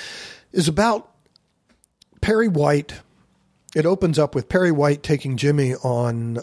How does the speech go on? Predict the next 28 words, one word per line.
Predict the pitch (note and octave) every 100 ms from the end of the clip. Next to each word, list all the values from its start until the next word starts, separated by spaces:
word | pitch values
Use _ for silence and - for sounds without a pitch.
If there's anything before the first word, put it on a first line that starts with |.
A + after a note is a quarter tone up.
| -
a, | C3 D#3
a |
little | F#3+ A#3
fishing | - C#4 - A#3+ F#3
excursion. | C#3+ - - C3 A#2 G#2 G2 - _ _ -
And | D#3 C#3+ C#3 C3
the | C#3 -
opening | G3+ A3+ G#3+ G3+
scene | - E3 D#3+ D#3
is | C#3+ C#3 C3+ C3 - - - - -
just | D#3+ D3+ - - _ -
terrific. | - B2+ A#2 B2 B2+ B2 - - - - _ _ _ _ _ _ -
And | D3
it's | C3+ C3+
a |
long | A2+ B2 D#3 F3+ F#3+ F#3+ F#3+ - -
one | A#2 D#3 G#3
camera | G#3 - E3+ E3+ E3+ E3+ - _ _
shot | - - D3 C3+ - - _ _ _ _
with | D3 C#3+
Perry | - D3+ D3 C#3 C3+ B2+ -
and | C#3
Jimmy. | A#2 B2+ G#2+ G#2
They | A#2
sit | - G3+ G3
down | F3 D#3+ D#3
about | D3+ B2 D3 C#3
to, | C3+